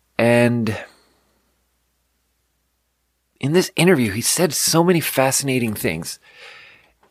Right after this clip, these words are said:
And some of these things really resonated with me. And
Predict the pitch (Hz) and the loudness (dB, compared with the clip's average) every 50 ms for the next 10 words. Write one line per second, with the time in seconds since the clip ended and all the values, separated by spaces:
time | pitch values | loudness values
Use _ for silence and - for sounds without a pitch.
0 | _ _ _ _ - - 123 120 - - 156 147 156 151 147 123 - - 131 113 | _ _ _ _ -10 -8 -6 -4 -2 0 0 2 2 2 2 0 -2 -4 -6 -6
1 | - - - - 131 151 185 190 185 165 147 131 120 117 113 107 - 110 98 90 | -8 -10 -14 -10 -4 0 2 2 4 4 2 2 2 0 0 0 -2 -4 -6 -6
2 | 78 67 57 - 57 - - - - - - _ _ _ _ _ _ _ _ _ | -6 -8 -10 -12 -14 -14 -12 -14 -14 -14 -16 _ _ _ _ _ _ _ _ _
3 | _ _ _ _ _ _ _ _ _ _ _ _ _ _ _ _ _ _ _ _ | _ _ _ _ _ _ _ _ _ _ _ _ _ _ _ _ _ _ _ _
4 | _ _ _ _ _ _ _ _ _ _ _ _ - - - - - - - - | _ _ _ _ _ _ _ _ _ _ _ _ -10 -6 -6 -4 -4 -6 -8 -12
5 | _ _ _ _ _ _ _ _ _ _ - - 117 113 113 113 113 113 113 113 | _ _ _ _ _ _ _ _ _ _ -4 -2 0 2 2 2 2 0 0 -2
6 | 113 107 104 | -4 -6 -8